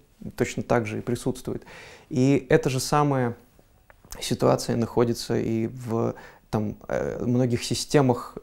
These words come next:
э, даже, там, не знаю, нервной системе. Если мы посмотрим, как работает, э, там, не знаю, клетки мозга, мы увидим сходство с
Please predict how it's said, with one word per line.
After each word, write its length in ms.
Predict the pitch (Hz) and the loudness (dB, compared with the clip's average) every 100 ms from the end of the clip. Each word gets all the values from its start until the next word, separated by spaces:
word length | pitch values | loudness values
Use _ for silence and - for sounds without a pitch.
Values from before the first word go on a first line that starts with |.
| - | -12
э, 120 | - | -12
даже, 420 | - 123 120 110 113 | -8 2 2 2 -2
там, 200 | 113 110 | -2 -2
не 80 | 113 | -2
знаю, 300 | 117 113 110 | -2 0 2
нервной 320 | 135 123 120 | 4 4 2
системе. 420 | - 131 - 107 | 0 -4 0 0
Если 200 | 107 - | 0 0
мы 120 | 117 | -2
посмотрим, 460 | 117 120 135 - 113 | 0 0 0 0 -2
как 160 | 110 - | -4 -2
работает, 500 | 120 123 120 110 - - - - - | 2 2 2 -2 -4 -18 -20 -16 -2
э, 360 | 113 110 110 110 - | 0 2 0 -4 -6
там, 280 | 110 104 101 | -4 -4 -4
не 120 | - 110 | -6 -2
знаю, 200 | 113 107 | 0 0
клетки 340 | 127 131 - | 4 2 4
мозга, 400 | 135 196 135 110 - - - | 4 4 4 -2 -2 -18 0
мы 80 | 123 | 2
увидим 500 | 147 160 156 135 175 | 4 6 4 2 -2
сходство 600 | - - 185 180 - 120 | -8 0 0 0 0 0
с 280 | - - | 0 -6